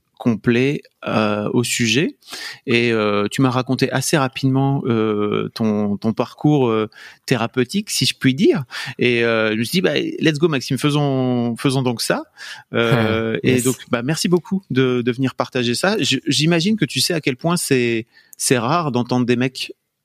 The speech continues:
Speaker 1: parler de santé mentale.
Speaker 2: Bah, c'est certain. Et, euh, et surtout, moi, quand, quand, quand j'ai commencé à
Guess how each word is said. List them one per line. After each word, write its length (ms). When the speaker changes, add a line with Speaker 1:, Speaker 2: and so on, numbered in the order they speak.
Speaker 1:
parler 280
de 480
santé 280
mentale. 340
Speaker 2:
Bah, 400
c'est 200
certain. 540
Et, 220
euh, 640
et 60
surtout, 280
moi, 140
quand, 360
quand, 300
quand 180
j'ai 80
commencé 320
à 340